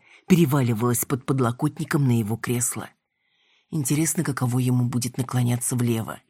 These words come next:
пять или десять часов подряд. Я видел его лицо, когда перелез на свободное место рядом с ним. Почему его угораздило оказаться по соседству со мной?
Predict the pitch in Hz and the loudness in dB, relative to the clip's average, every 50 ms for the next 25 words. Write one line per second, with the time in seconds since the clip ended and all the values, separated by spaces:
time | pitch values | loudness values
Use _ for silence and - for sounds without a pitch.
0 | _ _ - 120 117 120 - - - - 147 127 131 127 123 127 123 - 123 117 | _ _ -2 -2 -2 -2 -4 -8 -6 -4 -2 -2 0 0 -2 -2 -2 -2 -4 -4
1 | - - 139 - - 131 123 - - 131 131 120 123 123 127 123 - - _ _ | -4 -4 -4 -4 -4 -6 -6 -4 -4 -2 -2 -2 -2 -2 -4 -4 -8 -14 _ _
2 | _ _ _ _ _ _ _ _ _ _ - 165 170 156 147 151 165 143 123 131 | _ _ _ _ _ _ _ _ _ _ -6 -4 -2 -2 -2 -2 -2 -4 -2 -2
3 | 113 101 104 117 110 107 113 117 117 113 - - 123 101 76 110 - _ _ - | -4 -2 -2 -2 -2 0 0 -2 -2 -2 -4 -4 -4 -4 -4 -6 -10 _ _ -20
4 | _ _ - 160 160 127 135 127 - 131 120 117 117 120 120 - - 120 - 127 | _ _ -6 -4 -2 -2 -2 -2 -2 -2 -2 -2 -2 -2 -4 -4 -4 -4 -2 0
5 | 123 120 117 127 120 131 127 120 120 117 117 - - 120 120 123 120 123 123 120 | 0 0 0 -2 -2 -2 0 0 0 0 -2 -4 -4 -4 -4 -2 -2 -2 -2 -2
6 | - - 147 135 127 120 104 - _ _ _ _ _ _ _ _ _ _ _ _ | -2 -2 -2 -2 -2 -2 -4 -6 _ _ _ _ _ _ _ _ _ _ _ _
7 | _ _ _ _ - 160 - - - - 156 143 139 143 143 135 123 127 117 113 | _ _ _ _ -10 -6 -2 -2 0 0 2 2 2 2 0 0 0 -2 -2 0
8 | 120 123 123 120 123 127 127 127 117 117 123 120 120 120 123 135 127 120 131 127 | 0 0 0 0 0 0 0 0 0 -2 0 0 -2 -2 -2 -2 -2 -2 -2 -2
9 | 123 - - - - 131 - 139 127 - 131 127 127 - - - 127 - - 135 | -2 -4 -6 -6 -4 -4 -4 -2 -2 -2 -2 -4 -4 -6 -6 -6 -4 -4 -2 -2
10 | 135 135 131 131 127 123 120 - _ | -2 -2 0 -2 -2 -2 -4 -8 _